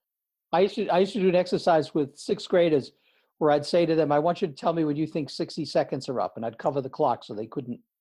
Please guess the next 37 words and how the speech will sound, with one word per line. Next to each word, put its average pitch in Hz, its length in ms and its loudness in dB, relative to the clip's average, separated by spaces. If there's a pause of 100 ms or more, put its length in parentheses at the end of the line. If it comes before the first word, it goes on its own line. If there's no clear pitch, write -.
(140)
see - 240 -4
the 127 100 -10
second 131 340 -4
hand. 98 220 -12 (320)
Inevitably, 202 540 2
the 143 100 0
kids 208 240 0
with 175 120 0
attention 175 360 -2
deficit, 202 500 0 (200)
I 165 140 2
said, 175 180 2
"When 170 200 2
you 202 140 0
think 240 220 -2
sixty 214 320 -2
second 180 320 0
is 151 160 -4
up, 143 180 0
I 151 40 4
want 143 240 -2
you 143 60 -10
to 135 60 -4
stand 135 340 -4
up." 98 140 -8 (800)
Inevitably, 202 500 2
the 165 80 4
kids 214 200 0
with 185 120 2
attention 160 340 -2
deficit, 156 500 0
like, 139 160 -2
were 151 120 2
popping 165 420 -2
within 139 280 -2
ten 143 240 -2
seconds 220 540 -2